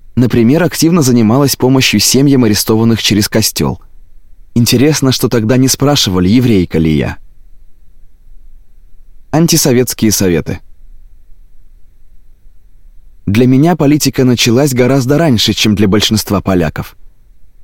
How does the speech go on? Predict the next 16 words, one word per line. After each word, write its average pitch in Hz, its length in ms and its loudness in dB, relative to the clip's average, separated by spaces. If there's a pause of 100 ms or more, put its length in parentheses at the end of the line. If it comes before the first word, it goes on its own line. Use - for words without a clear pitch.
(160)
Уже 113 240 0
в 123 80 -2
тысяча - 320 0
девятьсот 127 440 0
семьдесят 123 340 0
шестом 123 360 0
году 101 400 2 (340)
мы 139 140 2
ощущали 147 540 2
себя 123 280 2
демократической 117 880 0
оппозицией 127 800 0 (100)
и 151 80 2
участвовали 110 600 0
в 98 80 0
маршах. 90 500 -2